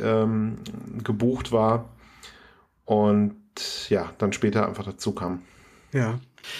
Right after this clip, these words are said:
Speaker 2: Der Piper, ich glaube, das wär auch ein guter Arzt gewesen, weil ich fand den irgendwie so,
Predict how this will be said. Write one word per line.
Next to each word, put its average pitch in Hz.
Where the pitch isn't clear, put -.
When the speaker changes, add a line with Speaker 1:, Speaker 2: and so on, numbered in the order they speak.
Speaker 2:
Der 143
Piper, 190
ich -
glaube, 180
das 170
wär 123
auch -
ein 131
guter 131
Arzt 123
gewesen, 120
weil 147
ich -
fand 196
den 190
irgendwie 185
so, 190